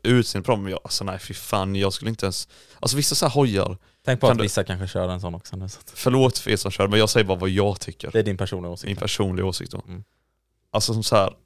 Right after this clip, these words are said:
Speaker 1: jättenice motor. Alltså, jag
Speaker 2: Ja.
Speaker 1: skulle kunna köpa en sån
Speaker 2: Det är
Speaker 1: hoj
Speaker 2: en toppenhoj, är det?
Speaker 1: för motorn. Alltså,
Speaker 2: Ja.
Speaker 1: och jag testprov-, eller testsatt en sån.
Speaker 2: Ja.
Speaker 1: Och alltså, du sitter skitskönt, alltså rakt, alltså rak körställning.
Speaker 2: Ja.
Speaker 1: Och, och allt sånt, men alltså utseendet, nej.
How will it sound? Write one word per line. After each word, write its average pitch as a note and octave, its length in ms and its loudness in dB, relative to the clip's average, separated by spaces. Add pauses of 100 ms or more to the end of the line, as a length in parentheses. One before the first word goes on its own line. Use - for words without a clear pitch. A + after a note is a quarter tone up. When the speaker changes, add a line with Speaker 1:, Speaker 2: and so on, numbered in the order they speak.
(340)
Speaker 1:
jättenice G2 840 -2
motor. - 500 -2
Alltså, - 160 -2
jag - 80 -4
Speaker 2:
Ja. G#2 100 4
Speaker 1:
skulle F#2+ 160 0
kunna G#2+ 120 0
köpa A2 240 0
en G#2+ 40 -4
sån A#2 140 0
Speaker 2:
Det A#2+ 60 0
är A2+ 40 6
Speaker 1:
hoj G2 80 4
Speaker 2:
en F#2 100 -2
toppenhoj, B2+ 440 0
är A2+ 60 0
det? G#2 120 -4
Speaker 1:
för G#2 320 4
motorn. G2+ 440 0
Alltså, - 180 0
Speaker 2:
Ja. F2+ 80 2 (140)
Speaker 1:
och G#2 260 0 (360)
jag A#2 220 0
testprov-, - 680 -4
eller G#2 140 0 (180)
testsatt - 440 -4
en C3 60 -4
sån. G#2 200 -4 (220)
Speaker 2:
Ja. F#2+ 200 -8 (160)
Speaker 1:
Och F#2+ 180 -4
alltså, G2 200 -2
du F#2+ 120 -6
sitter - 220 -6
skitskönt, G2+ 760 0
alltså G2 300 -2
rakt, G2 320 -2 (380)
alltså G#2+ 160 -4
rak G#2 260 0
körställning. G2 680 -2 (140)
Speaker 2:
Ja. G2+ 280 -4 (480)
Speaker 1:
Och, F#2+ 400 2
och G2 80 2
allt F#2 200 0
sånt, G2 260 -4
men G2 220 -6
alltså - 240 -6
utseendet, - 560 -2
nej. - 140 -8